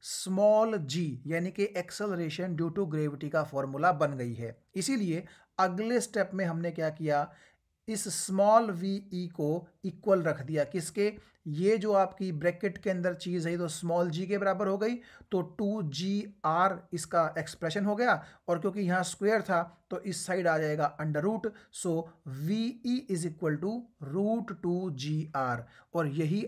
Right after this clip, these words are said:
आपके ऑब्जेक्ट की एस्केप वेलोसिटी का क्या आ गया, फॉर्मूला आ गया।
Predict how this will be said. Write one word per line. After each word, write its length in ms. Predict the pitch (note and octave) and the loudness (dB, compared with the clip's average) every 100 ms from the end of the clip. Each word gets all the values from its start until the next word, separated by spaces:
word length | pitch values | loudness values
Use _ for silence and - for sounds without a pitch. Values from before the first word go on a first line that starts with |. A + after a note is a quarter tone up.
| D#3+ | -2
आपके 460 | C#3+ C#3 - F#3+ A#3+ - _ _ | -2 -4 -4 -2 -2 -10 _ _
ऑब्जेक्ट 540 | D#3 C3+ C3+ C#3 F#3+ D#3 | -2 0 -2 -2 -4 -6
की 220 | D#3 D3+ D#3 - _ | -4 -4 -4 -8 _
एस्केप 560 | D#3 D3+ - - G3 G3 | -4 -4 -6 0 0 0
वेलोसिटी 460 | D3 D3+ C#3+ - D3+ | -2 -2 -4 -6 -4
का 140 | C#3+ | -4
क्या 180 | C3+ C3+ | -2 -4
आ 180 | C#3 B2+ | -2 -2
गया, 240 | B2+ D3+ A3 - _ | 2 4 4 0 _
फॉर्मूला 680 | - D3 C#3 C3+ B2+ B2+ C#3+ G3 _ | -10 -2 -2 -2 -2 -2 -2 -4 _
आ 100 | C#3+ | -4
गया। 280 | A#2 A#2 G#2 | -4 -6 -8